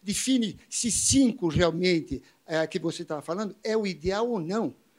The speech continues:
Ele dá todos os detalhes. E dá, inclusive, você examina cada órgão. Eu, no momento,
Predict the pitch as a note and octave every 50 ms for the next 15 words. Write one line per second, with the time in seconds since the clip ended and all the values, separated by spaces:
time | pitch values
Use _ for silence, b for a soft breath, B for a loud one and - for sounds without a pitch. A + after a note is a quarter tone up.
0 | b b b b b b b - G3 G3+ A3 A#3+ G#3 G#3 _ _ - C4 C#4 A3
1 | G3 F#3+ G#3+ F#3 F3 G3+ - - - E3+ E3 D#3 B2 A2 - - B B B B
2 | B B - C4 C4 C4 A#3+ A3+ A3+ A#3+ A3+ A3 - F3 F3 D#3+ C#3+ E3 B3 B3
3 | F3+ D3 B B B _ G3+ G3 - - A#3 A3 G3+ E3+ - F#3 F#3 G#3 G3+ G3+
4 | F#3 - G3 G#3 G3+ F#3+ D#3 D3 C#3+ B2+ B2+ D3 - - G#3 G#3+ G#3+ G3+ G#3+ G#3
5 | G#3 F3+ D3+ D3 D#3+ F3 F#3+ F3+ - - -